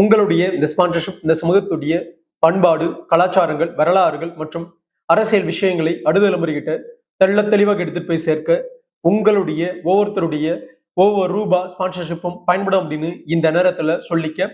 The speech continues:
கடமைப்பட்டிருக்கேன். சாதிவாரி மக்கள் தொகை கணக்கெடுப்பு நடத்த சொல்லி மத்திய அரசு கிட்ட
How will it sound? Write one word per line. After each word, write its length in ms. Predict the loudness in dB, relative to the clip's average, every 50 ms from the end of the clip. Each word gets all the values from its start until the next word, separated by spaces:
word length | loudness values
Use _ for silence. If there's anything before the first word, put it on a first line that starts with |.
| -8 _ _ _ _ _ 0
கடமைப்பட்டிருக்கேன். 1080 | 2 2 2 2 2 0 0 -2 -4 -10 -16 _ _ 0 2 2 2 0 0 -2 -6 _ 2 4
சாதிவாரி 560 | 4 6 4 4 2 2 2 2 2 2 0 0 0
மக்கள் 220 | 0 0 0 0
தொகை 160 | 0 0 0 0
கணக்கெடுப்பு 540 | 0 -2 -2 -2 -4 -4 -4 -6 -6 -6 -6 -6 -6 -10 -16 _ -2 0
நடத்த 300 | 2 2 2 2 0 0 2
சொல்லி 240 | 0 0 0 -2 -4 -6 -8 -14 _ _ -4 0 2
மத்திய 320 | 2 2 4 4 4 4
அரசு 220 | 2 0 -4 -6 -8 -8
கிட்ட 240 | -8 -6 -4 -6